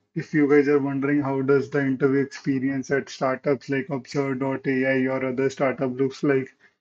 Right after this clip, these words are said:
then this video is going to be for you. So feel free to watch till end. I'll be discussing all of these things.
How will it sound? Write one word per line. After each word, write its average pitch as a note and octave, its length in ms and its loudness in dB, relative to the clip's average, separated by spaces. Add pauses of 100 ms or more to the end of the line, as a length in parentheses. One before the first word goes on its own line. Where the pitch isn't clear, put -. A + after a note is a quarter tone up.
(220)
then C3+ 260 0
this C3+ 240 2
video C#3 320 2
is B2+ 160 0
going C3 320 -4
to C3 120 -2
be C3 180 -2
for C3+ 220 -2
you. C3 280 -2 (600)
So C3 240 4
feel C3+ 240 0
free C3+ 260 0
to C#3 100 0
watch C3 340 2
till C3+ 220 4
end. C3+ 200 2
I'll C3 200 2
be C3+ 180 0 (220)
discussing C3+ 580 0
all C3 180 0
of B2+ 140 -2
these C3 300 -4
things. D3+ 420 -2